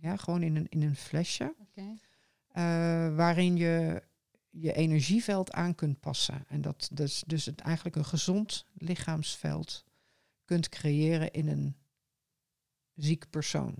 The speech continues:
Speaker 2: Oké.
Speaker 1: Met dan het idee van, er wordt iemand weer beter, want alles
Speaker 2: Ja.
Speaker 1: is energetisch.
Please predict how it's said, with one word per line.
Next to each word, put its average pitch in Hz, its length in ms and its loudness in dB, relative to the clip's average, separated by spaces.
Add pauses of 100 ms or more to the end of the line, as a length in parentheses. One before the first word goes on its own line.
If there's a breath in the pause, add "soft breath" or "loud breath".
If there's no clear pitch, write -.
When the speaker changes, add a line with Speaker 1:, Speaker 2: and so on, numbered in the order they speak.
(140)
Speaker 2:
Oké. - 240 -12
Speaker 1:
Met 147 240 -4
dan 135 380 2
het 151 160 -2
idee 143 420 2
van, 156 140 0
er 147 80 0
wordt 131 160 -2
iemand 143 260 2
weer 151 140 2
beter, 151 420 4
want 147 180 -4
alles 139 240 -2
Speaker 2:
Ja. 208 60 -2
Speaker 1:
is 190 80 0
energetisch. 143 760 -2